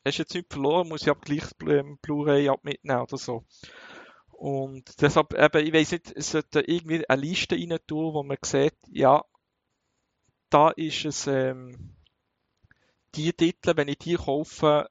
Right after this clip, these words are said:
ähm, habe ich, habe ich das Recht von denen auch. Also deshalb, das fehlt mir ein bisschen. Und, äh, preislich sind sie halt auch, ist Anime on Demand im oberen Bereich,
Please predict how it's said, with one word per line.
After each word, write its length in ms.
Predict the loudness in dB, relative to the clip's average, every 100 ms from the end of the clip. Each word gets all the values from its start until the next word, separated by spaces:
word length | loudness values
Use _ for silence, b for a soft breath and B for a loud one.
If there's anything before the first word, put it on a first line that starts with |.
| -10
ähm, 480 | -6 0 0 0
habe 160 | -2 -2
ich, 160 | -6 -8
habe 180 | -8 -8
ich 80 |
das 160 | -8 2
Recht 240 | 2 2 -2
von 100 | -6
denen 200 | -4 -4
auch. 280 | -4 -4 -4 -6
Also 220 | -8 -8
deshalb, 380 | -8 -6 -6 -6 B B B -12
das 160 | -12
fehlt 300 | 4 4 4
mir 80 | 0
ein 100 | -4
bisschen. 280 | 0 0 -2 b b b b b b b b _
Und, 880 | -4 0 0 -2 -6 -16 _ -16 -8
äh, 680 | -4 -2 -2 -2 -2 -4 -6 _ _ _ _ _
preislich 460 | -6 -4 -2 -2 -4
sind 200 | -4 -4
sie 100 | 0
halt 260 | 0 -2 -4
auch, 360 | -2 -2 -4 _ -12
ist 180 | -10 -4
Anime 300 | -4 -4 -10
on 80 |
Demand 340 | -10 -8 -8 -8
im 80 | -4
oberen 380 | -2 0 -2 -2
Bereich, 440 | -2 0 0 -2